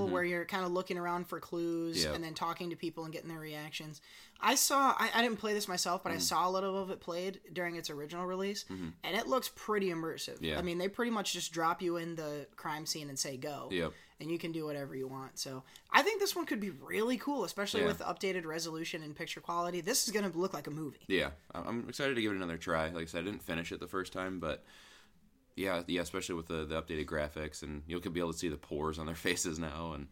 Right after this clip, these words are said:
Speaker 2: That's insane.
Speaker 1: and, uh, yeah, it has action too. I mean, it, it, it's a Rockstar game, so it looks a lot like, um, Grand Theft Auto. And there's a, there's some, there's open world elements, and there's shooting and things like that. So it's more than a Telltale, but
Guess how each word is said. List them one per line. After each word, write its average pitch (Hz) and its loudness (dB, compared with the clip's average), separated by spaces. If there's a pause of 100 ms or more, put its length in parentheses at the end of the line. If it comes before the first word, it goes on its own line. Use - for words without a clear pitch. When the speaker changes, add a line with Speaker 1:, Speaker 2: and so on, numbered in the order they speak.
Speaker 2:
That's 147 -8
insane. 135 -10
Speaker 1:
and, 76 -4
uh, 76 -4 (140)
yeah, 101 -4 (200)
it 98 2
has 156 2
action 95 2
too. 95 0
I 87 2
mean, 87 0
it, 87 -4
it, 92 -2
it's 92 -4
a 92 0
Rockstar 76 0
game, 80 -2
so 80 -4
it - -6
looks 85 -4
a 82 -2
lot 71 0
like, 65 -6 (140)
um, 67 -8 (280)
Grand 85 0
Theft 73 -6
Auto. 80 0 (320)
And 90 -6
there's 90 -2
a, 90 0
there's 82 -2
some, 85 -6
there's 87 0
open 82 0
world 78 2
elements, 76 -2
and 71 -6
there's 67 -6
shooting 71 -4 (140)
and 73 -8
things 76 -8
like 65 -8
that. 69 -4 (240)
So 101 -4
it's 92 -6
more 92 2
than 87 0
a 82 -4
Telltale, 82 -2
but 64 -10